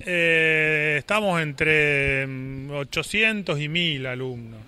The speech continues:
Es una carrera muy piramidal que arranca con doscientos en primer año, eh,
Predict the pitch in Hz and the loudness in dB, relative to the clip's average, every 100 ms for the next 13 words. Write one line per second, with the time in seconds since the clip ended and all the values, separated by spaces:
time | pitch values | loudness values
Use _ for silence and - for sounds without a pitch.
0 | 135 - - 160 147 156 143 143 160 160 | -20 -20 -20 -14 -10 -8 -4 0 2 2
1 | 156 170 170 - 160 151 143 151 180 165 | 0 -2 -4 -4 0 0 0 4 4 4
2 | 156 151 151 131 139 151 151 143 - 135 | 2 -4 -6 -4 -2 -2 -2 -4 -4 -6
3 | 127 131 135 - 185 175 156 139 139 139 | -6 -4 -4 2 2 2 -2 -8 -8 -8
4 | 143 156 180 190 185 185 185 185 - - | -6 -2 0 0 -2 -4 -4 -8 -12 -20
5 | - - - - - 143 139 139 139 135 | -20 -20 -20 -20 -6 -2 0 0 -2 -2
6 | 131 135 | -2 -2